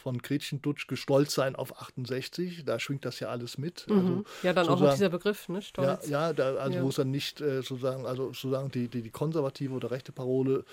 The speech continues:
Speaker 1: lautet, ja, stolz sein auf Deutschland oder wieder das sein zu wollen. Und die Ge-, das ist sozusagen die Gegenparole dazu, jetzt auf achtundsechzig stolz zu sein. Nein, dazu, äh, glaube ich, gibt es in einem solch,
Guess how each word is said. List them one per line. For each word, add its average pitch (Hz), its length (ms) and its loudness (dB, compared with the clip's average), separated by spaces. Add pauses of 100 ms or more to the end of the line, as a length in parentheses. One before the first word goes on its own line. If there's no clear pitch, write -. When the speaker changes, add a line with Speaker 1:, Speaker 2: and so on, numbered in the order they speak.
(240)
Speaker 1:
lautet, 127 320 -4
ja, 127 140 0
stolz 139 300 2
sein 135 220 0
auf 113 140 -6
Deutschland 139 540 -2
oder 120 200 -6
wieder 131 360 4
das - 340 -2
sein 131 240 -2
zu 135 180 -4
wollen. 139 300 2
Und 123 120 -6
die 120 160 -8
Ge-, 123 300 -8 (140)
das 123 200 -4
ist 123 100 -12
sozusagen 131 320 -2
die 120 120 -10
Gegenparole 147 680 4
dazu, 123 300 -6
jetzt 120 200 -6
auf - 140 -6
achtundsechzig 131 640 -4
stolz 85 300 -12
zu - 100 -12
sein. 78 280 -14 (420)
Nein, 175 160 4
dazu, 160 460 4
äh, 147 320 0
glaube 143 400 2
ich, 135 140 -4
gibt - 240 -2
es - 260 -2
in 143 180 -2
einem 131 280 0
solch, 156 440 2